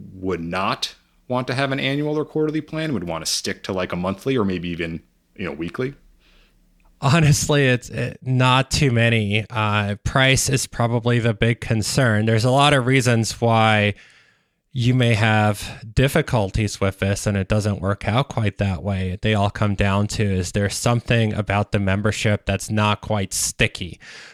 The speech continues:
Speaker 2: right? That people only wanna have it for three months and then they just don't care and then they do want a refund.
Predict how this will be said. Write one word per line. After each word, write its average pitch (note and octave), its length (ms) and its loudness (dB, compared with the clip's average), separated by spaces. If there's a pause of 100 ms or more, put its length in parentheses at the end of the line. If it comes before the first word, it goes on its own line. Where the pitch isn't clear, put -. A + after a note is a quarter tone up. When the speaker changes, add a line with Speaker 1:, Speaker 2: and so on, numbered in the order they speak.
(100)
Speaker 2:
right? G2 420 0 (380)
That G2 640 0
people G2+ 720 0 (100)
only A#2+ 380 2
wanna G#2+ 320 0
have G#2 300 0
it G2 120 -2
for G2+ 160 -2
three F#2+ 320 -2
months G2 460 0
and G#2 180 -4
then G2+ 140 0
they G2 140 -2
just - 240 -4
don't F#2+ 180 0
care F#2+ 640 0
and F#2+ 220 -6
then F#2 160 -4
they F#2 140 -2
do G2 200 -4
want F2+ 180 -4
a F2 60 -4
refund. F2 680 -4